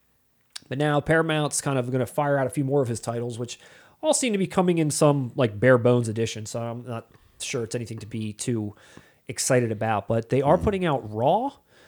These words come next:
Speaker 1: They're putting out Boomerang, and they're putting out Harlem Nights.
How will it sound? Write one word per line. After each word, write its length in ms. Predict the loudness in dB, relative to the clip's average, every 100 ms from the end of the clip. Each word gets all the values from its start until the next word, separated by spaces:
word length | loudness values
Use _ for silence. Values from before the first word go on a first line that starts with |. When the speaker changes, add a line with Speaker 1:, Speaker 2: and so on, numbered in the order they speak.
| _ -20 _ _ _ 0
Speaker 1:
They're 100 | 0
putting 320 | 4 2 2
out 360 | -2 -6 -8 0
Boomerang, 640 | 2 2 0 -2 -4 -6 -12 _ _ _
and 140 | -4 -2
they're 80 | 0
putting 280 | 0 0 0
out 160 | -4
Harlem 440 | -6 -2 0 0 -2
Nights. 460 | -6 -8 -8 -8